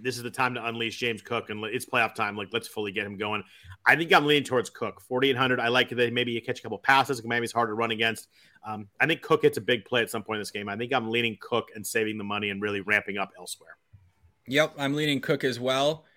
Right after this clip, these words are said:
Speaker 2: Uh, just in, especially in these matchups where the Bills are double-digit favorites and Cook is cheaper.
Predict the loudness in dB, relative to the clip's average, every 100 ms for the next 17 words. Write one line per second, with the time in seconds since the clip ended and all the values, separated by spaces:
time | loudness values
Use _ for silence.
0 | _ -10 -4 0 0 0 0 -2 -2 -10
1 | _ -8 -8 -6 -4 -4 -4 -4 -2 0
2 | 0 0 2 0 0 0 0 0 0 0
3 | 0 0 0 -2 -4 -4 -6 -6 -2 -2
4 | -2 -4 -8 -10 -6 -6 -4 -6 -6 -8
5 | -8 -8 -4 -4 -4